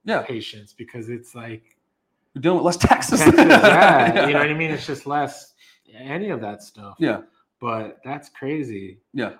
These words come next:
Speaker 2: We try to promote it. I mean, to, we, we try to get the, the nurse practitioners in
Speaker 1: Mm-hmm.
Speaker 2: to come in and, and to renew cards, and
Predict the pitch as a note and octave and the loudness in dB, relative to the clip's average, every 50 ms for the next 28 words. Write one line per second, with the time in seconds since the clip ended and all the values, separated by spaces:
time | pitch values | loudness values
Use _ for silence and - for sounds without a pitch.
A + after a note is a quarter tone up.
0 | _ - F#3+ A3+ A3+ - F#3+ D#3+ D3+ - - B2+ A2+ A2+ A2+ A2 A2 A2 A2 A2 | _ -4 -4 -2 0 0 0 0 0 -2 -4 -6 -8 -6 -8 -8 -6 -6 -8 -8
1 | A2 - - _ _ _ _ - B2+ A#2+ B2 A#2+ A#2 A#2 A2 G#2+ G#2 G2+ G2 G2+ | -10 -14 -18 _ _ _ _ -18 -16 -14 -14 -14 -14 -14 -16 -18 -20 -20 -20 _
2 | _ _ _ G#2 G#2 _ _ _ - A#2 G#2+ G#2+ C3 C3+ B2+ C3 - - C#3+ C3+ | _ _ _ _ _ _ _ _ -20 -20 -14 -10 -10 -10 -10 -10 -12 -14 -12 -12
3 | - - D3 C3 C3 A2+ B2 A#2+ A#2+ A#2 A#2 - _ A#2+ A#2 G#2+ G#2+ G#2 G#2 G#2 | -10 -10 -10 -10 -8 -8 -8 -10 -10 -12 -14 -18 _ -16 -16 -16 -14 -14 -16 -16
4 | G#2 G#2 G2+ G2+ G2+ G2 G2 G2 G2 G2+ _ _ _ _ _ _ _ _ _ _ | -18 -18 -18 -20 -20 -20 _ _ _ _ _ _ _ _ _ _ _ _ _ _
5 | _ _ _ _ _ _ - A#2+ A#2 A#2 A2 - - B2 G#2+ - - B2 A2 - | _ _ _ _ _ _ -12 -10 -10 -10 -12 -12 -12 -14 -14 -12 -12 -12 -12 -12
6 | - A#2+ A2 G#2 A2 A2+ A2 A2 G#2+ - _ - A2+ G#2 G2+ F2 _ _ _ - | -14 -14 -14 -14 -12 -12 -12 -14 -14 -16 _ -16 -16 -16 -16 -18 _ _ _ -14
7 | A2+ - - B2 A2+ A#2 A#2 A#2 A#2 A2 A2 G2+ F#2+ F#2+ G2 - - G#2 G2+ G2 | -14 -12 -10 -10 -8 -6 -4 -4 -4 -6 -8 -10 -12 -14 -18 -20 -20 -20 -18 -18
8 | G2 G2 F#2+ - _ _ _ _ _ _ - - A2+ G#2 G2+ G2+ G#2 A2+ A#2 A#2 | -18 -20 -20 -20 _ _ _ _ _ _ -8 -6 -6 -6 -6 -6 -4 -4 -4 -4
9 | - A#2 A#2 A2+ A2+ A2+ A2+ A2 G#2 A2+ G#2+ | -6 -8 -10 -8 -10 -10 -10 -12 -14 -12 -12